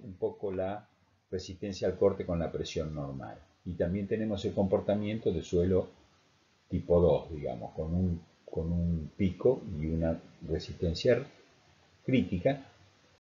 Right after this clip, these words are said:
que en este caso se la suele llamar resistencia residual. La, para los suelos normal, eh, o-, sobreconsolidados, over consolidation ratio,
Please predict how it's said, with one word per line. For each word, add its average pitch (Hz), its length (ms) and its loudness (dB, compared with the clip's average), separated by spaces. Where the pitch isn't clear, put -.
que 170 100 12
en 175 60 10
este 165 260 4
caso 147 260 8
se - 140 -2
la 95 140 6
suele 98 240 2
llamar 90 280 2
resistencia 80 540 -4
residual. 65 480 -10
La, 110 1000 8
para 151 300 12
los 117 180 4
suelos 135 300 6
normal, 123 440 0
eh, 107 480 6
o-, 151 280 8
sobreconsolidados, 113 1300 0
over 117 480 0
consolidation 95 880 -6
ratio, 90 380 -4